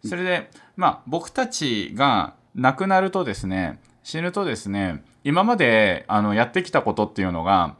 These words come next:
Speaker 1: 全部、その、モニターで映し出されて、それまず見せられるらしいんですよね。
Speaker 2: へえ。
Speaker 1: ここでこんなことやってるとか。で、それで反省させられるらしいんですよね。
Speaker 2: うん。
Speaker 1: で、ここは良かったとかね。なんかそういうピックアップされたりとかして。で、それで、その後に、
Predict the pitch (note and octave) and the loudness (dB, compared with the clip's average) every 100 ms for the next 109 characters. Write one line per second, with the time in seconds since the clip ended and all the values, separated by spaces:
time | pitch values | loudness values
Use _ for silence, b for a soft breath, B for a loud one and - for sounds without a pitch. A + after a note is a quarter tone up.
0 | _ - F#3+ F#3+ A2 A2 F#2+ D#2+ - F#2 | _ 2 2 4 2 4 2 -2 -6 -4
1 | F#2+ B2 D#3+ F3 E3 D3+ B2 D#3 D#3 D3+ | -2 -2 0 2 2 0 -2 -4 2 2
2 | E3 A#2+ - - C#3 D3 C#3 F#2 F#2 C3+ | 2 0 -4 -4 -2 -2 -2 -4 -4 0
3 | C3+ C3+ C3 B2+ B2 B2+ G#2 D2+ - C#2 | 0 0 -2 -2 -4 -4 -4 -6 -8 -8
4 | C#2 - _ B B A2+ G2+ G2 G#2+ A2 | -10 -12 _ B B -10 -2 0 2 4
5 | A2 A2 G#2+ E2+ E2 F2 E2 D#2+ - - | 4 2 2 0 0 -4 -4 -8 -12 -12
6 | G2 - C#3+ C#3 D#3 D#3+ E3+ D#3+ E3+ E3+ | -10 -4 -4 2 2 2 -2 2 2 4
7 | - D#3 D3 - D3 C#3+ D3+ D3 - G#2 | 8 10 10 8 6 6 2 -4 -6 -6
8 | F2+ E2 D#2 B A2 G#2+ F2 _ D3 C#3+ | -4 -6 -8 B -10 -10 -12 _ -2 2
9 | C#3 - B B - C#3+ B2 C#3 C3 C3 | 2 0 B B -2 0 6 8 8 8
10 | A2+ - E2 D2+ C#2+ C#2+ A2+ _ A2 F#2 | 4 4 -4 -4 -8 -8 -12 _ -8 -6
11 | A2+ G2 - - G#2+ - F#2+ D#2+ E2+ D#2 | -4 -6 -6 -2 -2 -2 -6 -4 -4 -6
12 | C#2+ D#2+ - D#2 - B B B _ F#3+ | -10 -14 -10 -10 -12 B B B _ -2
13 | F#3 G3+ G#3+ A#3 A#2+ B B B - C#3 | 2 0 2 0 -2 B B B -4 0
14 | C#3 C3+ A2+ C#3 A#2 - | 0 0 -4 -2 -4 -8